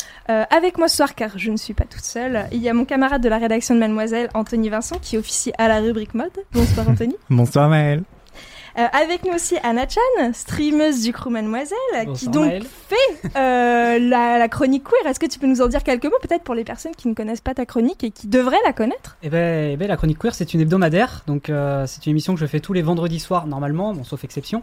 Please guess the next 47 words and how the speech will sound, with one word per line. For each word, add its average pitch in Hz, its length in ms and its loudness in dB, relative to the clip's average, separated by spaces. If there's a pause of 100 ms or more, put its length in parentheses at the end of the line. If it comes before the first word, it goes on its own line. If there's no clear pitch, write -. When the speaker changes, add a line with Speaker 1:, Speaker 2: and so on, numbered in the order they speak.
(320)
Speaker 3:
Tous - 60 -2
Speaker 1:
On 247 40 6
Speaker 3:
les 254 40 8
Speaker 1:
est 262 40 6
Speaker 3:
vendredis 247 340 4
Speaker 1:
mardi, - 20 6
hein, 220 140 6
Speaker 3:
soirs, 220 120 0
Speaker 1:
je 208 120 2
Speaker 3:
euh, 208 80 2
Speaker 1:
rappelle 208 320 0
à - 20 -2
tout 226 140 -2
le 214 60 4
monde, 214 100 0
on - 20 -2
est 202 60 0
mardi. 196 180 -2
Speaker 3:
Oui, 185 120 6
là, 165 100 2
c'est 160 100 -4
exceptionnel, 147 460 -4
c'est 240 160 2
dix-sept 285 240 4
mai 156 100 2
en 143 60 2
même 127 80 -4
temps, 143 200 -6 (280)
voilà. 143 180 -12 (480)
Mais, 160 220 2
euh, 147 320 4
mais 160 80 4
oui, 220 100 4
normalement, 175 260 2
c'est 190 100 -8
une 160 60 2
émission 160 260 0
tous - 120 -4
les 202 60 4
vendredis 165 340 2
que 196 80 0
j'ai 165 80 2
lancée 185 340 0
en 165 140 2
début 147 220 -2
d'année, 165 400 2
euh, 135 880 -4